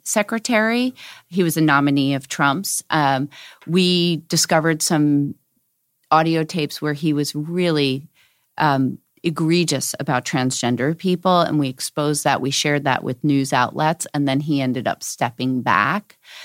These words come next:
Um, when Nikki Haley finally spoke out about Chechnya,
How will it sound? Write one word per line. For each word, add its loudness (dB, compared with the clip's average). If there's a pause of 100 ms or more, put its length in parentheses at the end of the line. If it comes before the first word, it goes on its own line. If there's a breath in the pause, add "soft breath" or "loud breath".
(220 loud breath)
Um, 2 (260 soft breath)
when 2
Nikki 0
Haley 0
finally 0
spoke -2
out 0
about -4
Chechnya, -2